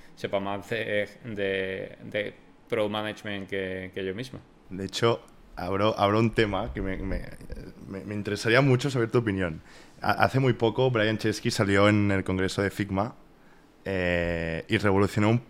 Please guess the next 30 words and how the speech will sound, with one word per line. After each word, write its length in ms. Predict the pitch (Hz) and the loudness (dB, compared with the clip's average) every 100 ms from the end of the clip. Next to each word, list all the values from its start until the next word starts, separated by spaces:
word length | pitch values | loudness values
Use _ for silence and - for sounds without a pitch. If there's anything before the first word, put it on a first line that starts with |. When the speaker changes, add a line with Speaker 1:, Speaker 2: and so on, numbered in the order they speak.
| - | 0
Speaker 2:
poquito 540 | 123 107 117 113 131 | 2 2 -2 2 6
el 160 | 127 113 | 6 6
sector 420 | - 98 - 104 | 2 -2 -2 0
del 160 | 123 110 | 2 2
product 380 | - 113 113 104 | 4 6 6 6
management, 640 | 104 104 95 95 107 143 - - - - - - - - - | 4 4 2 -2 -4 -4 -10 -20 -20 -20 -20 -20 -20 -8 2
eh, 360 | 98 92 87 | 4 4 2
en 140 | 98 95 | -2 -4
general, 640 | - 95 95 95 110 135 - - | -2 2 6 6 4 -4 -14 -10
y, 220 | 104 101 98 | -2 0 0
y 60 | 107 | 0
me 80 | 104 | 0
gustaría, 420 | 101 110 143 165 - - - - - - - | 2 4 4 4 -4 -18 -20 -20 -20 -20 -6
ah, 120 | 110 - - - | -6 -6 -14 -6
conocer 340 | 127 110 131 | -4 -2 -2
vuestra 240 | 151 151 | -2 0
opinión 240 | 107 107 123 | -2 0 -2
en 100 | 135 | -4
general, 380 | 113 92 78 73 | -6 -8 -8 -6
¿vale? 180 | 113 | 0
Es 60 | 151 | 0
decir, 380 | 113 104 95 - - | 0 0 -2 -4 -8
el, 380 | 104 98 101 98 - - - - | -2 0 0 -4 -8 -20 -20 -16
la 260 | - 85 104 | -6 2 4
frase, 280 | 127 131 156 | 6 6 6
¿cuál 160 | 113 | 4
es? 120 | 90 85 | 2 -4
La 80 | |
frase 340 | 90 110 127 101 | -4 -2 0 0
es, 200 | 90 | -2